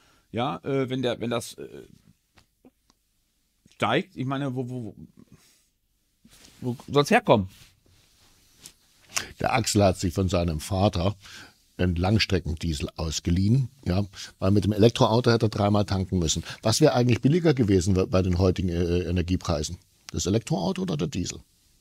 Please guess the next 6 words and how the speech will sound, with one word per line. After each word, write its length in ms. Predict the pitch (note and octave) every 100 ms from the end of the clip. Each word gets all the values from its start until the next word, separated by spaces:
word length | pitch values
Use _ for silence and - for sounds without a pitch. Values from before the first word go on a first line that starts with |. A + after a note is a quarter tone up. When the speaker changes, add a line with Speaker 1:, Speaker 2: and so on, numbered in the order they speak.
| _ _ _ _ - -
Speaker 1:
Der 120 | A2+ F2
Elektroauto 500 | G2 G2+ - - F#2
wäre 100 | F#2
billiger 280 | F2 E2+ D2+
gewesen. 300 | D2+ D2 D#2+ _ _ -
Speaker 2:
Ja, 200 | F#2+ G#2+